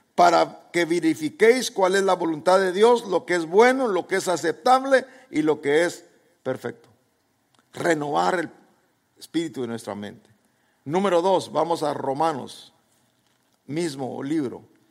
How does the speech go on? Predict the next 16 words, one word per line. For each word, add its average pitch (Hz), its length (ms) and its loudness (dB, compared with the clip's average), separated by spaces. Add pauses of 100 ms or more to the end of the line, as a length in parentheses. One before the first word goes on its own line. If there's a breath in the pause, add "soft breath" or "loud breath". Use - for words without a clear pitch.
(360)
ahora 143 300 0
al 147 120 2
capítulo 147 480 -4
cinco. 165 440 -8 (800)
Número 175 500 2
dos, 185 460 0 (3250)
eh, 117 800 -4 (480)
aquí 127 260 -4
tenemos 175 680 -4 (1300)
Romanos 151 480 -4
capítulo 147 480 -6
cinco, 170 360 -6
verso 151 320 -2
uno. 143 380 -2 (440 soft breath)
Por 165 320 2
tanto, 202 560 2